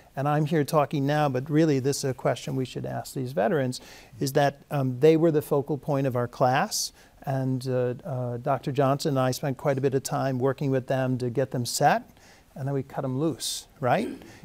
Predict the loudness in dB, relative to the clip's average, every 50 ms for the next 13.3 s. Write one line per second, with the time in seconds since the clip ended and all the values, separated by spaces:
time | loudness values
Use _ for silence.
0 | -10 -4 -2 0 2 2 0 0 2 4 4 6 6 4 4 4 4 4 4 4
1 | 0 4 6 6 6 6 6 4 2 4 4 4 2 2 0 -2 0 2 2 4
2 | 6 4 4 4 2 0 -4 -4 -2 0 2 2 2 2 2 0 -2 -4 -4 -6
3 | -6 -4 -2 -2 0 2 2 2 0 -2 -4 -8 -12 -18 -20 -20 -20 -20 -20 -20
4 | -20 -20 -20 -18 -8 -4 0 0 0 0 -2 -6 -10 -14 -20 -10 -2 2 2 2
5 | 2 2 -2 -4 -12 -20 -20 -20 -14 -4 0 4 4 4 6 6 6 6 4 0
6 | -2 0 2 4 4 4 6 6 6 8 8 6 6 4 4 2 2 0 0 -6
7 | -8 -2 0 2 4 4 4 4 2 0 -2 -2 0 0 -2 0 0 -2 -2 -2
8 | -2 -2 -4 -2 -2 -4 -2 0 0 0 0 -2 -4 -4 -2 0 2 4 4 2
9 | 2 0 -2 -2 -2 -6 -12 -18 -20 -14 -6 -2 4 6 6 6 6 4 2 0
10 | 2 4 6 6 6 6 4 2 2 0 2 2 4 4 2 0 -4 -4 -2 -2
11 | 0 0 0 0 0 2 2 2 2 2 2 0 -2 -6 -8 -8 -4 2 2 2
12 | 2 2 -2 -4 -2 -4 -2 -2 -2 -4 -4 -6 -8 -10 -10 -8 -8 -8 -8 -10
13 | -12 -16 -20 -20 -20